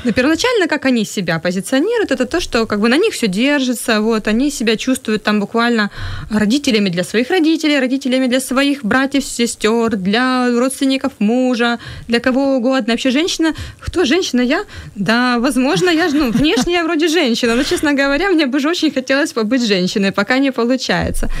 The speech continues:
Из-за этого некоторого перекоса, из желания контролировать, ну, тут много достаточно причин, может быть, как некоторое непринятие себя как женщины, правда. Еще одна проблема, с которой вот сейчас буквально вот мы столкнулись в этом году, когда я была на интенсиве психологическом,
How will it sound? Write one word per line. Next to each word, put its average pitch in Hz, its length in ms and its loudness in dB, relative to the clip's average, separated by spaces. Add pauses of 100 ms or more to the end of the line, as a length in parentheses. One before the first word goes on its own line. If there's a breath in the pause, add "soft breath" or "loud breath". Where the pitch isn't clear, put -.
(260 loud breath)
Из-за 247 140 2
этого 359 220 0
некоторого 349 440 0
перекоса, 302 600 0
из 240 120 0
желания 226 320 2
контролировать, 208 800 0
ну, 233 60 0
тут 269 140 -2
много 247 280 0
достаточно 170 460 -4
причин, 214 320 0 (360 loud breath)
может 226 380 2
быть, 262 200 -2
как 220 160 -2
некоторое 220 420 0
непринятие 202 760 0
себя 196 360 0
как 196 200 -2
женщины, 175 540 0
правда. 156 420 0 (500 loud breath)
Еще 277 200 2
одна 392 160 0
проблема, 294 380 0
с 269 100 -2
которой 269 260 0
вот 254 120 -2
сейчас 262 280 -2
буквально 226 340 0
вот 202 120 -2
мы 208 140 0
столкнулись 220 500 -2
в 202 40 -2
этом 196 200 0
году, 196 220 2
когда 196 160 0
я 185 60 2
была 196 120 2
на 196 80 2
интенсиве 247 480 0
психологическом, 185 800 -4